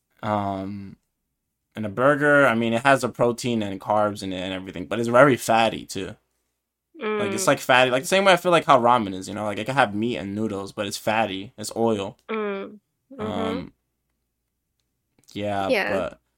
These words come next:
Speaker 2: So both Americans and Japanese people, we all like something unhealthy. <laughs>
Speaker 1: As your top, yes.
Speaker 2: Yeah,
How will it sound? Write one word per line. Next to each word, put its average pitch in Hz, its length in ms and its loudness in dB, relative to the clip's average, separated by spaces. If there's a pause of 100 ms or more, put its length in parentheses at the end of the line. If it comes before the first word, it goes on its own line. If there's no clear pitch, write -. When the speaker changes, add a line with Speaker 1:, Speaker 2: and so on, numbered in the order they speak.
(220)
Speaker 2:
So 240 100 2
both 277 340 2 (120)
Americans 254 580 2
and 269 140 0
Japanese 233 500 -2
people, 214 340 -2
we 214 200 2
all 220 260 0
like 196 400 0
something 202 500 -4
unhealthy. 202 800 -2
<laughs> - 40 -12
Speaker 1:
As 143 220 6
your 135 120 2
top, 131 400 8
yes. 131 640 4
Speaker 2:
Yeah, 208 560 -2